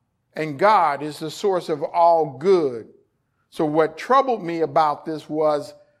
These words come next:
the earth was void and without form, and it was dark, and it was messy.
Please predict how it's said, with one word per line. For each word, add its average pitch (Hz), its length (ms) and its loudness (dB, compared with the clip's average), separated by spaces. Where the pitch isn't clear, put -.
the 143 260 -2
earth 202 320 2
was 170 160 -2
void 190 540 4
and 165 160 -4
without 170 520 -2
form, 190 540 0
and 156 100 -6
it 143 140 -8
was 131 260 -6
dark, 180 720 4
and 147 100 -6
it 139 100 -10
was 131 220 -10
messy. 151 840 -8